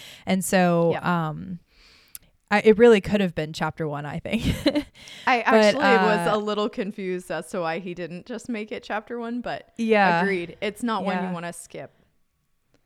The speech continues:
Speaker 1: Right. Um, and so he titles it, or at least the book, the version that I have from, uh, Dover Publications.
Speaker 2: The plan
Speaker 1: Um,
Speaker 2: of this
Speaker 1: he,
Speaker 2: book?
Speaker 1: it's called The Plan of This Book. Yeah.
Speaker 2: Yeah, yeah.
Speaker 1: Um, and so he kinda lays it all out there. But his very first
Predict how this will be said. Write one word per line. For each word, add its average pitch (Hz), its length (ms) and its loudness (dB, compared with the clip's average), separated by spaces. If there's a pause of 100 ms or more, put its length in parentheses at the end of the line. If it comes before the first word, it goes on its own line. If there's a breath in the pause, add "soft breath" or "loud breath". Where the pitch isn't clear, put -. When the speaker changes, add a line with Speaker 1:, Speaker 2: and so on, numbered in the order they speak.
Speaker 1:
Right. 180 380 -6 (100)
Um, 190 320 -2
and 214 120 -2
so 233 100 4
he 262 160 0
titles 226 460 0
it, 180 120 2
or 180 100 2
at 180 80 2
least 185 200 -4
the 180 60 -8
book, 175 180 -6 (140)
the 175 100 -2
version 180 300 -4
that 160 100 -6
I 156 120 -4
have 160 300 -4
from, 151 600 -8
uh, 139 560 -10 (180)
Dover 175 640 -6
Publications. 233 920 -10
Speaker 2:
The - 60 -8
plan 185 440 -2
Speaker 1:
Um, 190 60 -6
Speaker 2:
of 175 120 -12
this 196 120 -12
Speaker 1:
he, 202 120 -4
Speaker 2:
book? 190 140 -4
Speaker 1:
it's - 200 -12
called 190 340 0
The 180 100 0
Plan 214 360 2
of 185 100 0
This 180 200 -2
Book. - 320 0
Yeah. 190 180 4
Speaker 2:
Yeah, 180 180 -2 (160)
yeah. 202 400 0
Speaker 1:
Um, 190 100 -4
and 196 140 -4
so 214 140 0
he 220 120 -2
kinda 226 280 0
lays 185 260 -2
it 185 80 -2
all 175 120 0
out 170 240 -2
there. 165 180 -4
But - 140 -2
his 214 200 0
very 247 320 4
first - 500 -2